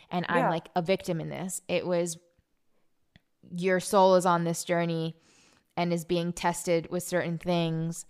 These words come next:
Speaker 1: so that you can reach a higher level of consciousness. Okay, so how are you going to handle these situations or move through them without it completely, like,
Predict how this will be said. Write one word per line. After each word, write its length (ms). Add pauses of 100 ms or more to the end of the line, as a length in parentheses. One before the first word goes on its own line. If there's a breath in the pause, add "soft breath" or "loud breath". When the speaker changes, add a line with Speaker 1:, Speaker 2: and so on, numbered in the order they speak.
Speaker 1:
so 140
that 100
you 160
can 180
reach 220
a 60
higher 320
level 280
of 120
consciousness. 760 (220)
Okay, 500 (520 soft breath)
so 720 (440)
how 220
are 100
you 240
going 580
to 400
handle 640
these 220
situations 800
or 120
move 300
through 560
them 240
without 460
it 120
completely, 760
like, 420